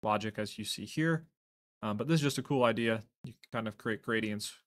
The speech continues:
just using that. So let's go ahead and now create the emissive logic. So we're gonna create a cool emissive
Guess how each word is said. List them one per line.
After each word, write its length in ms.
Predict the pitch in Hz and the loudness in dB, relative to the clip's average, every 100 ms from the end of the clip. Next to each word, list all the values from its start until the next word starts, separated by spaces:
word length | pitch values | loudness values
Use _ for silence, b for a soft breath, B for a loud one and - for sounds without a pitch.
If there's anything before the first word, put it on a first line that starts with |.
| _ _ _ _ | _ _ _ _
just 160 | 104 - | -10 -6
using 320 | 110 110 107 | -4 -4 -4
that. 340 | 104 98 - - _ - | -2 -4 -8 -12 _ -14
So 300 | - 87 - _ _ _ _ _ _ _ _ _ _ _ | -10 -8 -10 _ _ _ _ _ _ _ _ _ _ _
let's 120 | 160 - | -8 4
go 140 | 240 | 8
ahead 180 | 180 170 | 8 6
and 160 | 147 | 4
now 220 | 139 139 139 | 4 4 4
create 360 | - 139 127 | -2 0 0
the 140 | 127 110 | 0 0
emissive 480 | 110 110 120 98 | 0 0 -2 -4
logic. 360 | 104 - - - | -4 -6 -6 -8
So 300 | - 117 107 | -4 -2 0
we're 120 | 127 | -2
gonna 140 | 147 139 | -4 -2
create 260 | 143 127 | 2 2
a 60 | 120 | 2
cool 640 | - - 151 143 143 139 | -8 -4 0 4 4 2
emissive 680 | 127 123 123 131 120 113 - | 0 -2 0 0 -2 -4 -12